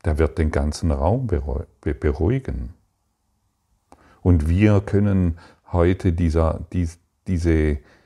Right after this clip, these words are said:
dieses repräsentieren, wir können heute dieses der Welt schenken. Du kannst die ganze Welt beruhigen, aber fang erst mal mit einem Raum an, wo aufgeregte Menschen sind.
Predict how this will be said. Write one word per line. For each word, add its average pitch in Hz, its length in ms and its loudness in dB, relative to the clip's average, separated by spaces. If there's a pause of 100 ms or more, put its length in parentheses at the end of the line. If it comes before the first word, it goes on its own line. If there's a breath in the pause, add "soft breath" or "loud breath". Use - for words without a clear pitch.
(1000 soft breath)
dieses 98 560 2
repräsentieren, 87 1120 -2
wir 82 100 2
können 98 420 -2
heute 95 360 0
dieses 95 460 -4
der 80 200 -2
Welt 80 300 0
schenken. 98 580 -6 (320 loud breath)
Du 98 100 2
kannst 120 500 -2
die 82 140 -6
ganze 85 560 -4
Welt 90 340 -2
beruhigen, 73 680 -6 (460)
aber 85 180 2
fang 80 260 0
erst 80 240 -2
mal 82 120 -2
mit 76 180 -2
einem 73 300 -2
Raum 67 400 -4
an, 65 380 -10 (500 loud breath)
wo - 100 -4
aufgeregte 78 760 -2
Menschen 76 460 -4
sind. 76 360 -8